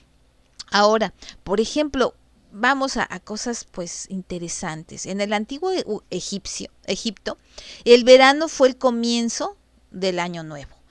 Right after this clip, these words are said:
El levantamiento de la estrella Sirio, pues, más o menos coincide casi siempre con el solsticio de verano en el día, ¿no? Y la inundación anual del río Nilo.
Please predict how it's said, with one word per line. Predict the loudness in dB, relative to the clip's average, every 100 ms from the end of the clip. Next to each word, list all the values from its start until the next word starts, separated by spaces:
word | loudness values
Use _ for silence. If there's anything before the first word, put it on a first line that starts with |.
| _ -4
El | 0
levantamiento | 0 2 0 0 -2 -2 0 0 0 -2
de | 0 -2
la | -6
estrella | -8 -8 -6 -4 -6 -10
Sirio, | -8 -6 -4 -4 -6 -10 _ _ _
pues, | -20 -18
más | -10 -8 -6
o |
menos | -6 -8 -8
coincide | -10 -8 -8 -8 -8 -6 -6
casi | -6 -14 -14
siempre | -14 -10 -8
con | -6 -6
el | -6
solsticio | -10 -10 -10 -8 -6
de | -4 -4
verano | -4 -6 -10
en | -12
el | -14 -14
día, | -14 -14
¿no? | -12 -10
Y | -6
la |
inundación | -6 -8 -10 -12 -10 -8 -6 -4
anual | -4 -6 -8 -12 -20 -20 _
del | -4 -4
río | -4 -6 -6
Nilo. | -10 -14 -16